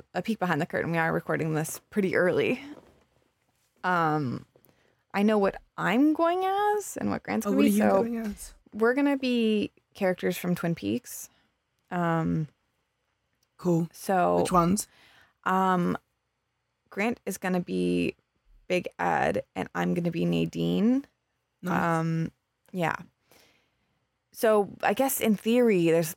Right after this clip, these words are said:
Speaker 1: plenty of characters we could also make the dogs be to match, but I haven't really. Maybe I'll have them. There's a lot of fun to, I don't know if you've watched Twin Peaks, but there's a lot of
Speaker 2: I've watched the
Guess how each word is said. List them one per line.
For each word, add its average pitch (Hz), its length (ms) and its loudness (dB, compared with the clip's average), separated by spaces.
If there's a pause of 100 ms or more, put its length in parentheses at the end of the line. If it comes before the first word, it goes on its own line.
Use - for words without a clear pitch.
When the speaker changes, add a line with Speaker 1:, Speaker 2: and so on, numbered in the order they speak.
Speaker 1:
plenty 202 320 0
of 165 80 0
characters 160 420 0
we 156 80 -8
could 160 140 -6
also 156 220 -2
make 147 240 -4
the 151 60 -14
dogs 139 720 -4 (380)
be 143 480 -8 (1160)
to 175 100 -6
match, - 680 -6
but 196 100 -6
I - 40 -2
haven't 185 260 -2
really. 202 440 0 (1600)
Maybe 185 300 -4
I'll 226 100 0
have 180 260 -6
them. 180 340 -2 (1040)
There's 196 140 -4
a 202 80 2
lot 175 180 2
of 165 80 -2
fun - 240 -8
to, 185 100 -10 (120)
I - 120 2
don't 185 100 0
know 175 100 0
if - 100 -6
you've 175 140 -4
watched - 260 -8
Twin - 140 -8
Peaks, - 300 -14
but - 180 -14
there's 170 320 -6
a 175 100 -8
lot - 260 -4
of - 360 -10 (720)
Speaker 2:
I've 185 100 -6
watched - 360 -2
the 175 80 -8